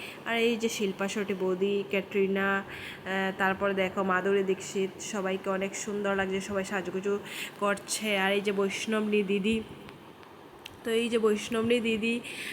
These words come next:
আর ওনার মেয়েও বৈষ্ণবনী, দেখো। আর সবাই এখানে রেডি হয়ে, দিদি বলছে, "কি করছিস?" মানে আমি ভিডিও করার সময় সবাই একটাই কথা বলে,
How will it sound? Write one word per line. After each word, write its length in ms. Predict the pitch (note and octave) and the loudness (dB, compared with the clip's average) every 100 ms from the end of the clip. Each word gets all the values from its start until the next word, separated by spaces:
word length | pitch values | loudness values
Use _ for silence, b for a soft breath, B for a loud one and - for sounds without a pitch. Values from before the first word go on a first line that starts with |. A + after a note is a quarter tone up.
| B | B
আর 160 | G3 G#3+ | 4 4
ওনার 300 | G#3+ A3 A3 | 6 6 6
মেয়েও 340 | G#3+ G#3 A3+ | 6 6 6
বৈষ্ণবনী, 800 | A3 A3 G#3+ - G#3+ G#3 G#3 G#3+ | 6 6 4 0 0 2 2 4
দেখো। 600 | G#3 G3 F#3+ - G#3 G3+ | 4 2 2 0 2 6
আর 260 | G3 F#3+ F#3+ | 6 6 4
সবাই 600 | - G3 F3+ F#3+ G3 F#3+ | 0 -2 2 4 6 4
এখানে 420 | F#3+ G#3 G3 G3 | 2 0 0 2
রেডি 340 | F#3 F#3 F#3+ G3+ | 2 2 4 4
হয়ে, 280 | G3 G3 | 4 4
দিদি 260 | G#3 G#3+ A3 | 2 2 4
বলছে, 480 | A3+ A3+ A3 - C4+ | 4 4 2 0 0
"কি 240 | C4+ C#4 - | 2 0 0
করছিস?" 460 | G#3+ A3 - B3 A3 B B B | -4 -6 -2 -2 -2 B B B
মানে 160 | D#4+ D4 | 4 6
আমি 160 | B3 | 4
ভিডিও 340 | A#3+ G#3 G#3+ A#3 | 4 6 6 8
করার 220 | A#3 A3+ | 8 8
সময় 260 | - B3 | 6 4
সবাই 320 | B3 A#3+ A3 A3+ | 6 6 10 12
একটাই 360 | A3 - A#3 | 10 8 8
কথা 160 | A#3 G#3+ | 10 8
বলে, 140 | G3 | 4